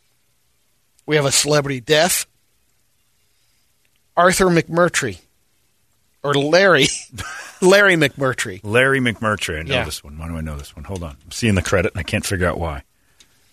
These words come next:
Speaker 2: Larry McMurtry.
Speaker 1: He was eighty-four years old.
Speaker 2: Damn it.
Speaker 1: He, his work inspired a lot of movies and T V shows,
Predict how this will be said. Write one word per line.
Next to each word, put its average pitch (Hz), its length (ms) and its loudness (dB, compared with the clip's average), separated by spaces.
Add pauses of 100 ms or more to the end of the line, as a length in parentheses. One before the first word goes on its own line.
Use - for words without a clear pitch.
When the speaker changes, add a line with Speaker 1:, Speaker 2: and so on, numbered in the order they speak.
(500)
Speaker 2:
Larry 92 380 -2
McMurtry. 82 920 -4 (320)
Speaker 1:
He 143 140 -6
was 127 140 -2
eighty-four 165 480 4
years 147 260 4
old. 185 380 6 (240)
Speaker 2:
Damn - 140 -12
it. - 220 -16 (500)
Speaker 1:
He, 147 600 4 (760)
his 151 220 0
work 175 280 4
inspired 147 560 4
a 127 40 2
lot 131 280 -2
of 123 140 -4
movies 131 460 2
and 120 100 -6
T 127 160 -6
V 123 140 -6
shows, 92 520 -6